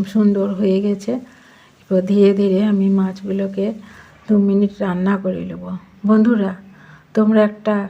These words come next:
লাইক দিয়েছ তো? আর আমার এই রান্নাগুলো তোমরা কোথা থেকে দেখছো আমাকে জানাইও। দেখো, কত সুন্দর হয়ে গেছে। দেখো,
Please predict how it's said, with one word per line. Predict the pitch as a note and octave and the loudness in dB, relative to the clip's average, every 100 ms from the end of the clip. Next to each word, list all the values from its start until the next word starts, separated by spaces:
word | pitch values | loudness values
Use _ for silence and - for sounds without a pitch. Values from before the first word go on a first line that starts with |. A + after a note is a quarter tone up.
| - - - _ _ _ - G#3 | -14 -20 -20 _ _ _ -10 -2
লাইক | G#3 G#3 G3+ | 2 2 2
দিয়েছ | A#3+ B3 G#3 | 0 2 0
তো? | - F2+ - _ _ _ _ _ _ _ _ _ _ _ | -2 -12 -14 _ _ _ _ _ _ _ _ _ _ _
আর | G3+ F3+ F#3+ | -2 0 0
আমার | G#3 G#3 G#3+ | 0 0 0
এই | |
রান্নাগুলো | G3+ G3+ G3+ G#3+ G#3+ G#3+ G#3+ G#3+ | -2 -2 0 0 0 -2 -2 -2
তোমরা | G#3 G#3 | -2 -2
কোথা | G#3 G#3 G#3+ G#3+ | -4 -8 -8 -6
থেকে | G#3+ A3 G#3+ | -6 -4 -4
দেখছো | G#3+ - A3 | -6 -6 -4
আমাকে | G#3+ G#3 G#3 G#3 | -2 -2 -2 -2
জানাইও। | G#3 G3+ F#3+ F#3+ G3+ F#3 E3+ - | -2 -2 -2 -4 -4 -6 -12 -10
দেখো, | G3 F#3 - G3+ G#3 | -8 -6 -6 -6 -6
কত | F3+ F#3+ G3+ G3+ | -4 -2 -2 -2
সুন্দর | G3 F#3+ F#3+ F#3+ - - - _ _ - | -2 -2 -2 -4 -10 -20 -20 _ _ -2
হয়ে | F#3 F3+ F#3 | 2 2 2
গেছে। | F#3+ - G3 | -2 -2 -6
দেখো, | F#3 F#3 - | -6 -6 -6